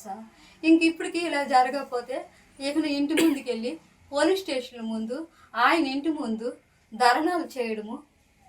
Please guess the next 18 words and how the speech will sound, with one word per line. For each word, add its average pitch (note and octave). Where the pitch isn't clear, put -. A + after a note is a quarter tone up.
అందరికి D4+
పిలవడము, C#4
నా D4
కథ D4+
చెప్పుకోవడమే. D#4
ఇంకా B3+
ఇది B3+
సినిమా D#4
స్టోరీయా? A3
నా D4+
జీవితం. C#4
ఒక C#4
మనిషికి D#4+
ప్రాణం D4+
నిలబెట్టాలి C#4+
ఉన్నప్పుడు. B3+
నేను E4+
ఒకలా D#4